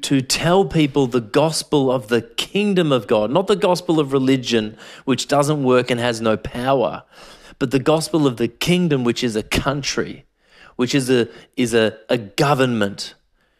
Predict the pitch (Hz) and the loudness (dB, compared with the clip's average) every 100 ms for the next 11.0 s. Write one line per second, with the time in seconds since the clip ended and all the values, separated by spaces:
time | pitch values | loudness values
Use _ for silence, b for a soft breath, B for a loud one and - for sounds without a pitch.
0 | _ _ _ _ - 131 131 139 135 120 | _ _ _ _ -4 -2 0 -2 -2 -4
1 | 104 151 139 131 123 107 - 127 - 127 | 0 2 2 0 -2 -4 -2 -4 -2 -2
2 | 123 113 - _ _ - - - 165 143 | 0 -2 -8 _ _ -8 -4 0 2 2
3 | 131 123 110 104 101 123 - 135 127 117 | 0 0 -2 -2 -2 -2 -2 -2 -2 -2
4 | 117 _ - 127 131 143 151 151 127 113 | -8 _ -4 -2 0 0 2 2 2 0
5 | - 135 123 120 123 131 139 120 117 104 | 0 0 0 0 0 0 0 -2 -2 -2
6 | 123 - 139 131 139 135 135 113 - - | -2 -2 -4 0 0 0 -2 -6 -8 -12
7 | b b b b _ 123 120 120 - 117 | b b b b _ -4 -2 -2 0 2
8 | 110 107 113 - 107 - 120 - _ _ | 0 -2 -4 -6 -6 -2 -2 -4 _ _
9 | _ _ b b b b b b b b | _ _ b b b b b b b b
10 | - - - 151 202 - 117 98 135 | -8 -2 2 2 2 2 0 0 -4